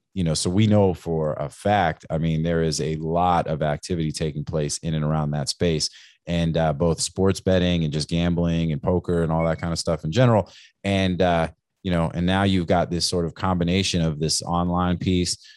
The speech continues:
more of the, uh, you know, the, more of the N F T application, crypto applications tying into some of the betting. When you get the gamification, I mean, you talk about, I mean, we got Josh, we got,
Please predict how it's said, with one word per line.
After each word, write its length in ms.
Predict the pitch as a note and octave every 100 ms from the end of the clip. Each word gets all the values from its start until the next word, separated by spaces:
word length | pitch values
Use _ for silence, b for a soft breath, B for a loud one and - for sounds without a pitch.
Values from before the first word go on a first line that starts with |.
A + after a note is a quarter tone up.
| B
more 240 | - F2+ F2
of 120 | D#2+
the, 300 | E2+ E2+ E2
uh, 200 | D#2+ D#2
you 140 | E2
know, 160 | D#2+ D#2
the, 260 | D#2 D#2+ B1
more 380 | D#2+ F2+ F#2
of 200 | F2 C2+
the 300 | - D#2+ D#2 -
N 80 | F2
F 120 | E2+
T 220 | - F#2+
application, 580 | F2 E2+ D#2+ F#2 F2 F2+
crypto 300 | D#2+ F2 F#2
applications 680 | E2+ E2+ D#2 F2 E2 D#2+ -
tying 340 | - F2 E2
into 360 | D2 F2+ F2 G2+
some 160 | G2
of 80 | F#2+
the 60 | F2
betting. 340 | F#2+ G2 G2+ B B B
When 100 | F#2+
you 80 | F#2
get 220 | F2 G2+
the 80 | G2
gamification, 640 | F#2+ G2+ G2 - A2 G#2
I 40 | G#2+
mean, 100 | G2
you 60 | F2+
talk 220 | A2 G#2
about, 340 | G2 F2+ D#2+
I 20 |
mean, 120 | E2 F2
we 60 |
got 180 | F2+ F2+
Josh, 420 | E2+ A2 B2 A2+
we 100 | F#2
got, 240 | F2+ F2+